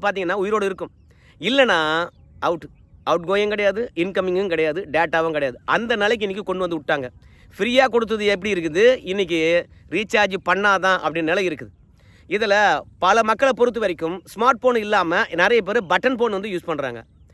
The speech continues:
அவங்கெல்லாம் வந்து பாத்தீங்கன்னா இன்னைக்கு இருநூத்தி தொண்ணூத்தொன்பது ரூபா ரீசார்ஜ் பண்ணாதான் அன்லிமிடெட் கால் பேச முடியும். அதுக்கு கீழான ரீசார்ஜ் கிடையாது. இருந்தா ரெண்டு நாள், மூணு நாள் அப்படின்ற ஒரு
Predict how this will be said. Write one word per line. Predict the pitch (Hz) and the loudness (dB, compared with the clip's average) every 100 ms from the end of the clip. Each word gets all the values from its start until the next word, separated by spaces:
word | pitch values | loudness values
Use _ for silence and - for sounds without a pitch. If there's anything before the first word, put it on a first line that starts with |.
| - - - 151 | -20 -20 -4 0
அவங்கெல்லாம் | 214 233 269 269 | 2 6 6 4
வந்து | 233 | 2
பாத்தீங்கன்னா | 220 170 151 156 208 175 | 0 -2 -2 -2 -2 -4
இன்னைக்கு | 180 151 156 151 | -6 -4 -4 0
இருநூத்தி | 180 247 214 226 | 0 0 -4 -6
தொண்ணூத்தொன்பது | 220 214 214 196 | -6 -4 -6 -4
ரூபா | 240 | -4
ரீசார்ஜ் | 214 220 202 196 185 | -4 -4 -4 -2 -2
பண்ணாதான் | 208 220 220 240 294 - _ - _ _ 156 | 0 0 4 4 4 0 _ -20 _ _ -2
அன்லிமிடெட் | 226 247 226 214 196 | -2 -4 -4 -4 -4
கால் | 202 180 | -2 -4
பேச | 190 175 | -4 -8
முடியும். | 135 123 _ _ - - - | -12 -14 _ _ -20 -8 -4
அதுக்கு | 180 180 180 - | -2 -4 -10 -4
கீழான | 277 262 262 240 175 170 180 | 2 4 4 2 0 -4 -8
ரீசார்ஜ் | 240 233 190 165 | -4 -2 -2 -2
கிடையாது. | 165 175 135 120 _ _ _ - | -2 -2 -4 -8 _ _ _ -12
இருந்தா | 175 269 247 175 170 | -4 -2 0 0 0
ரெண்டு | 190 220 190 | -2 -2 -2
நாள், | 156 160 131 139 | -2 -2 -4 -6
மூணு | 214 247 190 | -4 -2 -4
நாள் | 147 147 143 110 _ _ 147 | -4 -6 -8 -10 _ _ -4
அப்படின்ற | 165 180 175 160 | -2 -2 -2 -2
ஒரு | 156 | -2